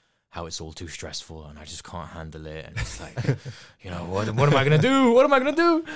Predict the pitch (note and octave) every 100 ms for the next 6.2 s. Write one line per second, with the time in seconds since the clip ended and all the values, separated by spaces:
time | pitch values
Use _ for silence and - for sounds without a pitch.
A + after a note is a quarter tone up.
0 | B3+ G3+ - A2 A2 G#2+ G#2+ G#2 G2+ G2
1 | _ _ _ G#2+ A2+ G2+ G2 F#2 F2+ F2
2 | - _ _ _ _ _ G#2+ A2 A2 -
3 | A2+ C3 C3 G#2+ G#2 G#2+ G2+ A#2 C3 A#2
4 | A2+ G#2+ G#2+ G#2 G#2 G#2+ G2+ F2 F2 D2+
5 | - F2+ F2 F2 - F2+ F#2+ - G2 E2+
6 | -